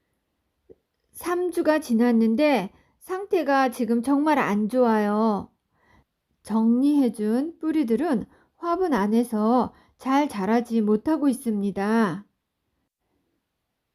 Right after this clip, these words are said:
뿌리는 중심주만 남아있는 상태입니다. 벨라민층이 다 상했지요. 이렇게 중심주만 있을 때에는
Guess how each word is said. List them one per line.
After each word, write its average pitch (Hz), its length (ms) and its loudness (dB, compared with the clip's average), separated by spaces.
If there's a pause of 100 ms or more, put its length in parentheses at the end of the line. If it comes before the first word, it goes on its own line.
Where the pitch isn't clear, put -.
(140)
뿌리는 302 720 2 (340)
중심주만 269 920 0
남아있는 226 760 0
상태입니다. 220 1120 -2 (680)
벨라민층이 240 920 0
다 202 260 -8
상했지요. 226 920 -2 (560)
이렇게 285 720 0 (200)
중심주만 294 880 -2
있을 269 340 -2
때에는 226 720 2